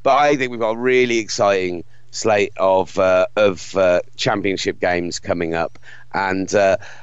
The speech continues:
let's start off, let's kinda go r-, a bit reverse ordery, because I think we should start on Sunday night, where despite the fact we'd had what felt like a stone cold classic Sunday afternoon in the A F C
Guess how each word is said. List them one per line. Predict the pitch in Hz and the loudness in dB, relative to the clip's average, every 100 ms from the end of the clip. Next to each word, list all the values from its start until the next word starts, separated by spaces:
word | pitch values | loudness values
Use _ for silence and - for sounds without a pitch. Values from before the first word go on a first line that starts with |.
| - - | -12 2
let's | 180 165 | 2 2
start | - 165 139 | 2 4 4
off, | 139 147 | 2 2
let's | 156 - | 0 0
kinda | 160 139 | 0 2
go | 139 123 117 107 104 104 101 | 2 2 0 -6 -12 -10 -6
r-, | |
a | 113 | -4
bit | 127 107 | -4 -2
reverse | 110 101 110 107 101 | -2 0 2 2 2
ordery, | 113 101 90 85 82 | 2 0 0 -2 -4
because | 85 - 92 - | -6 -8 -8 -2
I | 113 | 0
think | 117 | 0
we | 104 | -2
should | 107 - | -6 -8
start | - 104 98 - - - - - - - | -2 2 2 -2 -12 -16 -16 -16 -8 0
on | 151 | 2
Sunday | 151 202 196 185 160 | 4 2 4 4 4
night, | 127 98 - | 2 0 -4
where | 104 123 123 123 - - - - - - - - - - - | 0 2 4 2 -2 -16 -16 -16 -16 -16 -16 -16 -16 -16 -4
despite | 165 - 240 240 | -2 0 2 2
the | 196 | 2
fact | 202 160 147 | 0 0 0
we'd | 156 | -2
had | 131 135 120 | 0 -2 0
what | 135 | -4
felt | - 151 135 - | -2 0 0 -2
like | 127 131 113 - | -4 0 0 -2
a | 113 | -8
stone | - - 147 135 131 127 | -8 -2 4 4 2 -2
cold | - 127 120 107 - | -2 2 2 2 -2
classic | 117 107 - 92 - | -2 0 -2 -4 -2
Sunday | 110 101 101 98 | 0 2 4 6
afternoon | 98 - 101 98 92 | 4 2 0 0 -2
in | 95 | -4
the | 92 98 | 0 2
A | 95 92 | 4 2
F | |
C | - - 107 95 | -2 -4 -2 -2